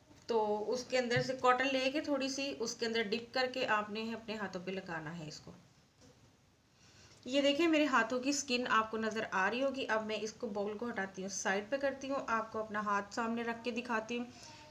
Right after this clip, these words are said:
मैंने इसको ऐसे mix कर लिया अच्छी तरह से।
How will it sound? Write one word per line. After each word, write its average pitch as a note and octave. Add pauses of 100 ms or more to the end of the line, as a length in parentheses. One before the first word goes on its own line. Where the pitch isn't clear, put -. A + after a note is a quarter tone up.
(100)
मैंने B3
इसको C4
ऐसे A#3
mix A#3
कर C#4+
लिया C#4+
अच्छी -
तरह C4+
से। C#4+